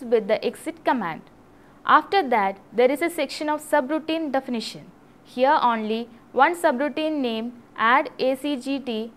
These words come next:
is defined. It is a common practice to place all subroutine definitions together at the end of the program to enhance readability. It is legal to place the subroutine definitions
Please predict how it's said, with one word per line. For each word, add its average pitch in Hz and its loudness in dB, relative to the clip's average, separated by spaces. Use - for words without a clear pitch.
is 330 -6
defined. 254 -6
It 277 2
is 381 0
a 427 2
common 302 4
practice 254 -2
to 262 -4
place 294 0
all 269 6
subroutine 311 0
definitions 277 -4
together 240 2
at 220 -2
the 233 2
end 302 0
of 311 -2
the 311 -4
program 214 0
to - -2
enhance 226 -4
readability. 247 0
It 294 2
is 403 2
legal 311 0
to 349 -2
place 285 2
the 285 -2
subroutine 269 -2
definitions 240 -4